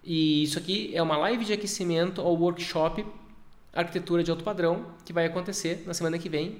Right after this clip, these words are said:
primeira aula dia vinte e cinco, depois é segunda, quarta e quinta, sempre às oito horas da noite, horário de Brasília. E eu tô fortalecendo essa conexão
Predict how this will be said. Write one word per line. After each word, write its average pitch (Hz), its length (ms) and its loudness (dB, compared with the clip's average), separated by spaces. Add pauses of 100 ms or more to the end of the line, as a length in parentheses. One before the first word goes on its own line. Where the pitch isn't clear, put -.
(140)
primeira 151 300 0
aula 147 180 4
dia 147 120 -2
vinte 160 180 -2
e - 20 -6
cinco, 190 420 -2
depois 139 540 -2 (400)
é 135 60 -12
segunda, 190 400 -2
quarta 160 420 0
e 139 140 -2
quinta, 175 420 -2 (340)
sempre 190 300 -2
às 151 80 2
oito 160 240 0
horas 143 160 4
da 156 80 2
noite, 170 320 2
horário 156 220 2
de 147 80 -2
Brasília. 170 480 0 (680)
E 208 340 0
eu 185 160 2
tô 208 120 2
fortalecendo 208 1000 0
essa 147 200 -2
conexão 175 760 0